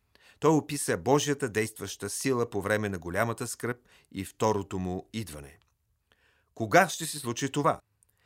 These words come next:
Какви ще бъдат знаците?" попитаха те Исус. Исус тогава предупреди тях и нас за лъжеучители и хора, представящи се за Месия. Той им каза за слухове, за войни,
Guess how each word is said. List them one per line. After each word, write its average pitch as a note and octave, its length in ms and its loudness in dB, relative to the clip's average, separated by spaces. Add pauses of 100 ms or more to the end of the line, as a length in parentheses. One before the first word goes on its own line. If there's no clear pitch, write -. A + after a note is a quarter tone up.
(280)
Какви C#3+ 320 2
ще G3 180 2
бъдат B2+ 320 2
знаците?" C3+ 640 2 (160)
попитаха F#2 580 -6
те G2 80 -6
Исус. E2 520 -8 (760)
Исус - 280 -6
тогава A2 420 0
предупреди F#2+ 760 -6
тях B2+ 360 0 (260)
и E3 140 2
нас D#3+ 400 0 (260)
за F#2+ 440 -2
лъжеучители A#2+ 840 -2
и G#2+ 100 -8
хора, G#2+ 420 0 (280)
представящи B2+ 680 0
се B2+ 160 -6
за G#2 180 0
Месия. G#2 480 -4 (720)
Той D#3 140 6
им E3 80 4
каза C#3+ 340 4
за A2+ 160 -2
слухове, C3+ 720 0
за F#2+ 160 -4
войни, G#2+ 480 -2